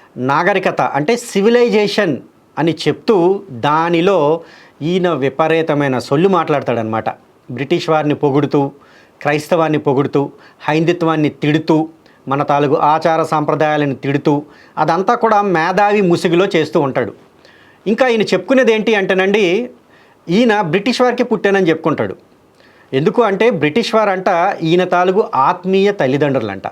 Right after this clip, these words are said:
మరి బ్రిటిష్ వారికి పుట్టినోడు బ్రిటిష్ వారికి తానా తందాన అనకపోతే మరి మన దేశ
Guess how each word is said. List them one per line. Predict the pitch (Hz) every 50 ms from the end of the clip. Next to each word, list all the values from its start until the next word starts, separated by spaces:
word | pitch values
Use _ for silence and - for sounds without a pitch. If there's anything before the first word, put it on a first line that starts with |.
| - _ _ - - - - - - _
మరి | 196 254 254
బ్రిటిష్ | 226 147 123 160 - - 277 285 254 - 277
వారికి | 269 269 262 247 240
పుట్టినోడు | 214 254 240 240 240 233 247 214 190
బ్రిటిష్ | 214 190 156 160 180 175 254 262 254 - 254
వారికి | 240 247 240 240 254
తానా | - 190 185 196 208 214
తందాన | 208 202 190 196 196 196 196
అనకపోతే | 190 175 170 156 - - 185 180 - 175 139 120 127 147 160 - _
మరి | 170 214 226 240 233
మన | 190 165 156 175
దేశ | 196 175 190 214 208